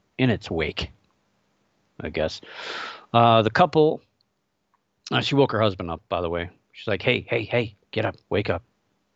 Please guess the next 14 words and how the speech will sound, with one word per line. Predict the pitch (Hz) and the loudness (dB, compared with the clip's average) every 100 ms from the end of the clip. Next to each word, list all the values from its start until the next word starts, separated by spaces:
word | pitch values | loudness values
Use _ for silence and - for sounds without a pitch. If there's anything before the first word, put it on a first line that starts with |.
| _ | _
You | 101 | -6
gotta | 101 | -4
see | 95 107 | -4 -2
it, | 92 | -2
the | 92 | 0
Loch | 98 | -2
Ness | 101 92 | -4 -4
Monster. | 95 95 113 | -2 -2 -2
This | |
is | 117 | 2
what | 135 | 2
we | 101 | 2
paid | - 120 120 | 2 2 2
for." | - 80 80 | -2 -6 -8